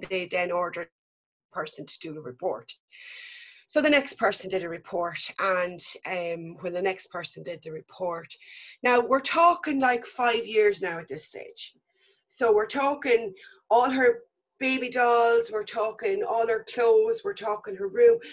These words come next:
we're talking everything that was that child is now going to be completely different. I don't know this child, I haven't seen her. Um, it, it just, like, it just went on and on and on and on. So we go to court again, we get a different person to do it.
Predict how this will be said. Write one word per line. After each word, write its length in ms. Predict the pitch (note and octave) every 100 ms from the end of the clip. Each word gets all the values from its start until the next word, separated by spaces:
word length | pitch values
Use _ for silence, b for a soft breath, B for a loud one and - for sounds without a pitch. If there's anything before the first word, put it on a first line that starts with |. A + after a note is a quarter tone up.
| B -
we're 80 | -
talking 320 | D#4 D#4 C#4+
everything 760 | C#4 D4+ D#4 C#4+ C#4+ B3 A#3+ A#3
that 200 | A3+ F3+
was 400 | A3 A#3+ A#3 A3+
that 220 | A3+ A3+
child 460 | G#3 G#3 F#3+ F#3 F#3
is 200 | G3+ G3
now 220 | G#3 G#3
going 220 | G3 G#3
to 80 | -
be 80 | F#3+
completely 560 | G3 F#3+ G3+ F#3+ F#3+
different. 500 | F3+ E3 - C3+ C3 B B B -
I 80 | G3+
don't 300 | F#3+ F3+ G3
know 180 | C4+ C#4
this 240 | C4 -
child, 400 | C4 B3 A#3+ A3+ -
I 60 |
haven't 360 | G3 F3 F3+ E3+
seen 420 | - B3 C4 B3+
her. 280 | A3 A3+ A3+ b b b b b b -
Um, 560 | G#3+ G3+ F#3+ F#3+ F#3 _ _ _ _ _ _ _ _ _ _ _ _ -
it, 140 | - -
it 160 | C#4+
just, 400 | E4 E4 - -
like, 300 | A#3+ G#3+ G3+
it 80 | G3
just 240 | G#3+ F#3+
went 220 | F#3+ F3 -
on 280 | A#3 C#4 C#4+
and 140 | B3+ G#3+
on 180 | G3+
and 140 | G3 F#3+
on 160 | F#3
and 100 | F#3
on. 240 | E3+ C#3+ -
So 320 | - G#3 F#3+
we 160 | F3+ G#3
go 260 | C4 C4
to 140 | C4 -
court 380 | G#3+ F#3 E3+
again, 420 | - A#3+ A#3+ A#3 G3+
we 80 |
get 240 | - G3 -
a 40 |
different 360 | E3 - - -
person 400 | - E3+ - -
to 160 | - -
do 200 | G#3+
it. 120 | A3